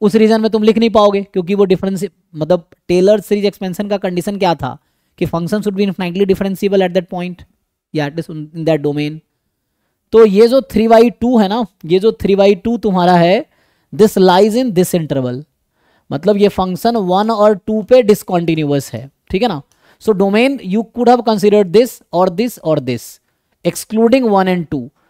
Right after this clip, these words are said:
तो कंटिन्यूअस डोमेन लेंगे, जो डोमेन लेंगे, तो यहाँ पे डोमेन जो होगा, क्योंकि three by two इस बीच में है, so domain is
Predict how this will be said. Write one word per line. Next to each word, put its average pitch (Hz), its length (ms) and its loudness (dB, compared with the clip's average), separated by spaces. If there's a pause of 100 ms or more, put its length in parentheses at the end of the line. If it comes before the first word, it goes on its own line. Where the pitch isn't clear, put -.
(240)
तो 180 40 -4
कंटिन्यूअस 226 520 4
डोमेन 185 260 2
लेंगे, 170 280 0
जो 196 120 -6
डोमेन 160 240 -2
लेंगे, 156 300 0
तो 208 100 -4
यहाँ 180 240 2
पे 233 140 2
डोमेन 214 380 0
जो 220 80 2
होगा, 220 160 2
क्योंकि 214 220 -4
three 196 240 0
by 214 100 8 (180)
two 262 180 -4
इस 226 180 -6
बीच 190 320 -2
में 160 100 -2
है, 131 220 -4 (760)
so 220 140 4 (100)
domain 214 400 2
is 262 160 0